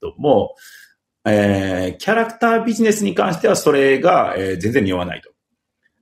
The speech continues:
あのー、池早さんとか、あとは先日ね、収録でご一緒させていただいたネオ東京パンクスさんとかが積極的にエヌエフティーをやられてる背景は、まあ、えー、そ-、それもあると思いますね。いや、ここで勝負しなかったら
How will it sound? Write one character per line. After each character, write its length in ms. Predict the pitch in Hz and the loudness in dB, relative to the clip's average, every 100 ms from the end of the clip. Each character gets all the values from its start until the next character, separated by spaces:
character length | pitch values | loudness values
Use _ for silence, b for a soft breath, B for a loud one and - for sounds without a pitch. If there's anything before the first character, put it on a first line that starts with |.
| - | -4
あ 140 | 107 | 0
の 640 | 101 98 92 92 90 92 | 2 0 0 -2 -4 -6
ー、 40 | - _ _ _ _ | -8 _ _ _ _
池 240 | 117 113 151 | -8 -2 0
早 200 | 147 147 | 2 0
さ 180 | 156 151 | 0 -2
ん 100 | - | -4
と 80 | |
か、 260 | - 90 - B B B B | -8 -8 -10 B B B B
あ 60 | - | -2
と 80 | |
は 40 | 101 | 0
先 140 | 113 | 0
日 240 | 104 104 101 | 0 -2 0
ね、 140 | 117 | 0
収 160 | 107 104 | 2 0
録 160 | 101 | 0
で 60 | 85 | 0
ご 100 | 90 | -2
一 100 | 87 | -2
緒 60 | |
さ 120 | 82 87 | -4 -4
せ 120 | 90 | -4
て 100 | 92 | -6
い 80 | 85 | -4
た 80 | |
だ 100 | 90 | -2
い 120 | 87 85 | -4 -4
た 100 | 90 | 0
ネ 100 | 113 | 0
オ 40 | |
東 180 | 113 104 | 2 2
京 120 | 101 | 0
パ 160 | 98 92 | -2 -4
ン 80 | |
ク 100 | - | -8
ス 100 | - | -18
さ 160 | - 76 | -16 -16
ん 80 | 71 | -18
と 120 | - | -20
か 220 | - 73 _ _ _ | -18 -18 _ _ _
が 160 | - 127 | 0 0
積 200 | - 104 | 0 -4
極 140 | 107 | -2
的 180 | 113 101 | -4 -4
に 80 | 98 | -2
エ 80 | 104 | -2
ヌ 380 | 107 110 104 101 | -2 -2 -2 0
エ 80 | 101 | -2
フ 160 | - | -4
テ 120 | - 101 | -4 -2
ィ 20 | - | -2
ー 40 | |
を 100 | 90 | -2
や 100 | 90 | -2
ら 100 | 92 | -2
れ 80 | 90 | -2
て 80 | 90 | -4
る 80 | |
背 300 | 90 101 82 - | -2 -2 -2 -6
景 340 | 82 73 76 80 | -4 -4 -4 0
は、 300 | 113 85 - B B | 2 2 -4 B B
ま 180 | - 143 | -2 2
あ、 80 | 135 | 0
え 40 | 123 | 0
ー、 20 | |
そ-、 200 | - - | 0 -2
そ 120 | - | 2
れ 80 | 214 | 2
も 240 | 190 180 | 4 4
あ 60 | 170 | 2
る 140 | 117 | 0
と 80 | - | -6
思 120 | 87 | -10
い 40 | 82 | -12
ま 100 | 82 | -16
す 80 | 85 | -14
ね。 80 | 117 | -8
い 40 | |
や、 60 | - | -6
こ 160 | 139 | -6
こ 140 | 139 262 | -2 2
で 60 | |
勝 200 | - 226 | 4 4
負 60 | 110 | 2
し 100 | 110 | -2
な 60 | |
か 100 | 95 | -4
っ 40 | - | -4
た 80 | |
ら 120 | 85 | -6